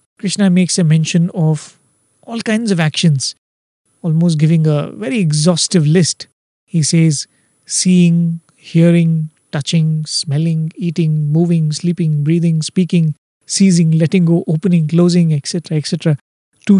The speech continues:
shlokas which are very beautifully, uh, worded with alliterations. In performing all these actions, the jnani constantly remains established in the idea that none of this is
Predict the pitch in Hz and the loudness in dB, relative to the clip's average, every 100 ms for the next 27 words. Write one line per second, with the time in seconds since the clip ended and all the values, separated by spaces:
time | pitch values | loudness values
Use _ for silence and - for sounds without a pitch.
0 | - 180 160 175 156 156 147 160 165 147 | 2 0 2 2 2 2 2 2 2 2
1 | 156 143 165 160 156 175 151 156 160 165 | 0 2 2 2 0 -4 0 2 4 2
2 | 147 - _ _ _ 160 151 156 165 151 | 0 -6 _ _ _ -6 -2 0 0 0
3 | 170 165 175 143 - - _ _ _ _ | 2 2 2 0 -2 -12 _ _ _ _
4 | _ _ 214 208 214 - 240 254 262 - | _ _ -4 0 0 2 -2 -2 -8 -6
5 | 220 302 277 180 156 135 156 135 156 - | -2 0 0 2 2 0 -2 -2 -4 -8
6 | - _ - 156 151 147 151 160 165 - | -10 _ -6 -2 0 2 2 2 0 -6
7 | _ - 160 156 - 180 160 156 165 143 | _ -12 -6 -4 -4 -2 -2 0 0 0
8 | 139 156 156 160 - _ 151 - - 151 | 2 2 0 -2 -8 _ -8 -8 -8 -4
9 | 147 160 196 - - - _ _ _ 208 | -2 0 0 -2 -8 -20 _ _ _ -6
10 | 226 226 233 170 170 160 151 147 180 _ | -4 -4 -4 -2 0 2 2 0 -6 _
11 | _ _ _ _ 170 160 160 - - _ | _ _ _ _ -6 -4 -4 -6 -20 _
12 | _ 175 151 165 190 240 170 180 170 - | _ -6 -2 -2 -2 -4 -2 -2 -2 -8
13 | _ _ _ - 196 | _ _ _ -6 -6